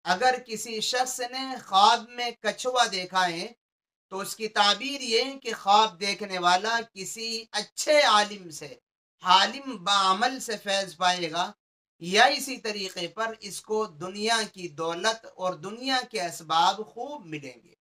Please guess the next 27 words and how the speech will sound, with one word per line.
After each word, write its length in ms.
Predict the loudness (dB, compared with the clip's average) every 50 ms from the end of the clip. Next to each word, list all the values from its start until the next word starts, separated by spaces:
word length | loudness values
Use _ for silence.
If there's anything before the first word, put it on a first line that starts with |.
| _ _ _ _ _ _ _ _ _ _ _ _ -6
दूसरा 360 | -4 -4 -2 2 4 4 4
ख्वाब 360 | 6 8 8 8 8 6 4
है 180 | 0 -2 -2 -2 -4 -8 -8
घर 260 | 4 6 6 6 6 2
में 220 | 0 -2 -4 -2 -4
कछुआ 380 | -6 -6 -4 0 4 4 4 4
देखना। 460 | 4 -2 -4 -4 -6 -8 -8 -8 -8 -8 -12 _ _ _ _ _ _
किसी 300 | -12 -10 -8 -6 -6 -4
ने 220 | -4 -2 -4 -4 -4
ख्वाब 460 | -4 2 4 6 6 6 6 4 0 -6
में 200 | -8 -6 -6 -4
अपने 420 | -2 -4 -4 -4 -8 -6 -4 -4 -4
घर 320 | -4 -4 0 0 0 0 0
में 200 | -2 -4 -4 -2
कछुआ 360 | -4 -6 -6 -4 -2 0 0 0
देखा 340 | -2 -6 -12 -6 -4 -4 -2
है 200 | -2 -4 -10 -16 _ _ _ _ _ _ _ _ _ _ _
तो 60 | -8 -8
उसकी 280 | -8 -8 -8 -8 -6 0
ताबीर 500 | 4 4 4 4 2 0 -2 -4 -2 -2
ये 140 | -2 -2
है 120 | -2 -4 -6
कि 140 | -8 -8 -10
ख्वाब 400 | -2 4 4 6 6 4 2 -2
देखने 400 | -2 -2 -2 -2 -4 -6 -6 0
वाला 420 | 4 4 4 6 6 4 4 4 2
किसी 400 | 0 -6 -14 -14 -14 -10 -10 -10